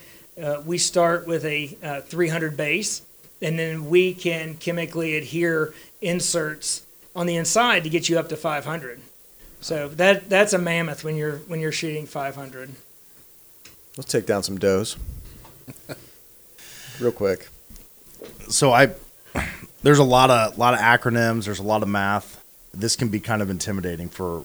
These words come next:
Speaker 3: for a lot of, just, just the average bow hunter in Ohio. And I'm, I'm that, that guy.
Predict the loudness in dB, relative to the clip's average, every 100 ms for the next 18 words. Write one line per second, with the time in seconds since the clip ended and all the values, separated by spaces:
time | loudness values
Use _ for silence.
0 | -14 -6 -4 -2 -4 -4 -6 -6 -4 -2
1 | -2 -2 2 2 2 -6 -6 -10 -12 -20
2 | -20 -12 -10 -10 -12 -14 -18 -20 -12 -10
3 | -10 -12 -10 -4 0 2 2 -2 -4 -4
4 | -4 -8 -10 -14 -20 _ -12 -10 -10 -12